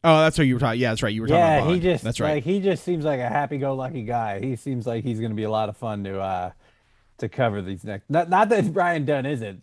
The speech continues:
Speaker 2: He
Speaker 1: Yeah, no, I
Speaker 2: just
Speaker 1: got, no, no, I ca-, yeah, no, I
Speaker 2: Yeah,
Speaker 1: get
Speaker 2: but
Speaker 1: you, I get
Speaker 2: no,
Speaker 1: you.
Speaker 2: Leon Bond just kinda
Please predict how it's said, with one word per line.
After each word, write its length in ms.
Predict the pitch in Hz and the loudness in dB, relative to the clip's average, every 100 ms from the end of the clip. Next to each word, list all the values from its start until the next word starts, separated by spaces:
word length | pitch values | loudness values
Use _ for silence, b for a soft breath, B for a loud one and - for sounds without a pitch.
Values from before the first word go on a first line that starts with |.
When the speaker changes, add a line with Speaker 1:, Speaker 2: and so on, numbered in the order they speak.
| _ | _
Speaker 2:
He 100 | - | 0
Speaker 1:
Yeah, 200 | 135 165 | 6 8
no, 80 | 196 | 10
I 40 | 190 | 8
Speaker 2:
just 80 | 190 | 8
Speaker 1:
got, 120 | 180 | 6
no, 120 | 202 | 8
no, 80 | 180 | 8
I 60 | 185 | 8
ca-, 180 | 202 | 6
yeah, 260 | 147 160 127 | 6 8 8
no, 80 | - | 8
I 120 | 139 | 6
Speaker 2:
Yeah, 60 | 175 | 6
Speaker 1:
get 100 | 143 | 4
Speaker 2:
but 100 | - | 4
Speaker 1:
you, 60 | |
I 40 | - | 6
get 180 | 175 | 6
Speaker 2:
no, 80 | 147 | 6
Speaker 1:
you. 60 | 135 | 4
Speaker 2:
Leon 400 | 165 214 202 175 | 4 6 6 4
Bond 300 | 160 170 156 | 2 2 -2
just 220 | 135 113 | -6 -6
kinda 520 | 151 147 123 113 104 | -6 -4 -2 -2 -4